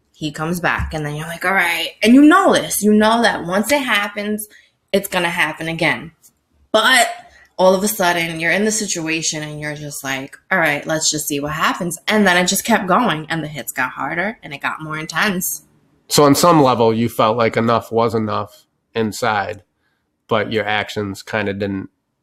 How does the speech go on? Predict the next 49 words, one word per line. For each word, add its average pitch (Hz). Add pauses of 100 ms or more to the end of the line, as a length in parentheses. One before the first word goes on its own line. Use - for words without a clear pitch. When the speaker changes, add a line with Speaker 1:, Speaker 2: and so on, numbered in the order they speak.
(160)
Speaker 2:
match 104
up 117 (160)
with 104
what 104
you 104
were 104
thinking 104
kinda 104
deep 104
inside. 104 (460)
Speaker 1:
Right. 127
Speaker 2:
That 101
you're 107
like, 104
"Ah, 117
you," 113
I, 107
it 117
sounds 127
like 110 (140)
you 113
knew 113
that, 101 (560)
"Ah, 98
this 107
isn't 110
right. 101 (100)
This 110
isn't 107
the 107
right 104
situation 101
for -
me. 95
This 110
is 110
just 104
wrong, 107
maybe." 95 (420)
But 95 (500)
Speaker 1:
I 180
just 180
Speaker 2:
ending 117
Speaker 1:
kept 107
Speaker 2:
a -
Speaker 1:
going. 104
Speaker 2:
relation-, 98 (100)
Speaker 1:
Yeah. 156
Speaker 2:
yeah. 101